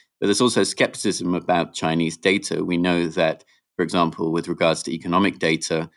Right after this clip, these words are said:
um, there are often, um, questions about authenticity of numbers that Chinese,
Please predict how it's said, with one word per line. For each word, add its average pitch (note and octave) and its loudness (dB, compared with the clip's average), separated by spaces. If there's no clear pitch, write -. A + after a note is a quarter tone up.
um, D#2+ 0
there D#2+ 2
are D#2 0
often, E2 -2
um, D#2+ -2
questions D#2+ -2
about E2 -4
authenticity E2+ -4
of D#2 -4
numbers E2 -2
that D2+ -6
Chinese, E2+ -2